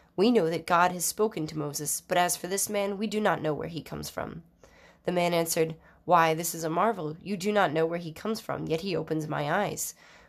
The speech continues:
We know that God does not listen to sinners, but if anyone who is a worshipper of God and does his will, God listens to him. Never since the world began has it been heard that anyone opened the eyes of a man born blind.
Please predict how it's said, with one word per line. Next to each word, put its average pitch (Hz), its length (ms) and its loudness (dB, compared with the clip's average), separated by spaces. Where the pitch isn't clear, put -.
We 214 100 6
know 226 200 8
that 233 180 0
God 196 260 2
does 165 140 -8
not - 160 -4
listen 165 240 -8
to 156 80 -6
sinners, 156 540 -6
but 180 100 -4
if 180 140 -6
anyone 226 340 0
who 202 140 -2
is 180 100 -2
a 170 60 -4
worshipper 165 480 -4
of 147 160 -10
God 160 280 0
and 135 120 -8
does 135 180 -6
his - 240 -8
will, 170 320 -2
God 139 220 -2
listens 180 380 -2
to - 100 -6
him. 170 300 -6
Never 180 240 4
since 220 260 0
the 208 100 -2
world 185 320 0
began 175 380 0
has 165 160 -4
it 156 140 -8
been 156 140 0
heard 165 300 0
that 156 160 -2
anyone 185 460 0
opened 160 300 -4
the - 120 -2
eyes 151 280 0
of - 80 -8
a 139 40 -2
man 143 300 -2
born 135 260 -2
blind. - 460 -2